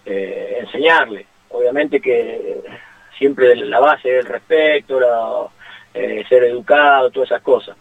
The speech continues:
Así que yo del fútbol esas cosas me he aprendido muchísimo, he agarrado cosas muy buenas del fútbol, porque tiene sus cosas malas que, que por suerte no creo que le haya inculcado. Así que, que la verdad que bueno, yo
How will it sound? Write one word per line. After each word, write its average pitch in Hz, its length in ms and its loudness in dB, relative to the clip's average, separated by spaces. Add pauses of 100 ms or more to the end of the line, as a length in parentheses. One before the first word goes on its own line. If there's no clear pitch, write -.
(120)
Así 98 220 -14
que 127 380 2
yo 143 180 4
del 131 120 2
fútbol 151 320 2
esas - 200 -4
cosas 147 260 -2
me 131 100 -4
he 120 260 -2
aprendido 131 420 0
muchísimo, 147 640 -8
he - 40 -8
agarrado 123 520 2
cosas 127 320 -4 (400)
muy 143 200 0
buenas 139 320 4
del 123 120 -4
fútbol, 156 440 2
porque - 240 -20
tiene 131 260 -2
sus - 160 -20
cosas 123 300 -8
malas 127 320 -6
que, 104 240 -8 (760)
que 120 100 0
por 120 200 0
suerte 139 260 -2
no 139 140 -2
creo 139 200 0
que 127 100 -2
le 135 60 0
haya 131 140 -2
inculcado. 123 600 0 (500)
Así - 280 -10
que, 120 440 4
que 120 100 0
la 120 80 6
verdad 123 180 4
que 156 120 -2
bueno, 151 240 2 (120)
yo 117 840 -2